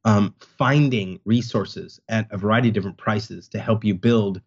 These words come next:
the site or the custom piece, uh, the custom payment gateway, anything else you're doing. Um, I had a client who is Canadian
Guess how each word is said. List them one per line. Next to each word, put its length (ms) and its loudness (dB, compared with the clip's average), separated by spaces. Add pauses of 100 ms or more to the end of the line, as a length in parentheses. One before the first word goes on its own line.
(460)
the 60 -6
site 600 0
or 100 -4
the 100 -10
custom 480 -2
piece, 680 -4 (460)
uh, 320 -6
the 80 -10
custom 340 -2
payment 300 -2
gateway, 640 -2
anything 320 0
else 200 -2
you're 100 0
doing. 460 0 (440)
Um, 260 -2
I 60 -2
had 80 4
a 40 4
client 480 0
who 340 2
is 180 -2
Canadian 840 2